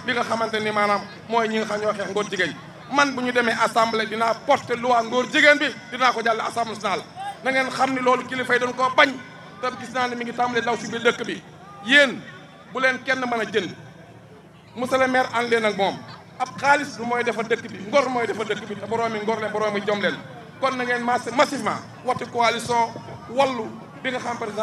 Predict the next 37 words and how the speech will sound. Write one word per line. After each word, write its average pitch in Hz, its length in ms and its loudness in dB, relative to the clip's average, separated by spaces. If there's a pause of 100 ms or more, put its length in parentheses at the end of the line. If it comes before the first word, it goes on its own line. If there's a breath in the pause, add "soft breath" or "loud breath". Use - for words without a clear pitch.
Abdoulaye 220 240 2
Wade 220 160 0
moo 214 200 -2
ko 202 120 -6
nekk, 247 140 0 (380)
nga 233 100 2
xam 240 140 2
ne 220 60 -4
député 226 360 -2
Yewwi 247 260 4
Askan 254 340 -2
Wi, 208 160 -4 (420)
Serigne 247 240 -2
Cheikh 240 240 2
Thioro 233 220 2
mii 247 220 2
ci 254 80 -4
la 247 120 2
bokk, 226 160 2 (520)
Abdou 240 180 -2
Mbacké 247 260 2
Diaw 240 140 4
ci 254 100 -4
la 254 100 2
bokk, 247 180 4 (240)
Fan 247 160 2
Mbow 226 160 0
ci 226 100 -4
la 220 100 2
bokk. 202 160 0 (520)
Même 269 200 4
waa 262 140 6
Benno 247 300 4
Bokk 233 240 0
Yaakaar 233 340 2
dañoo 233 280 0 (100)
jaaxle, 254 460 4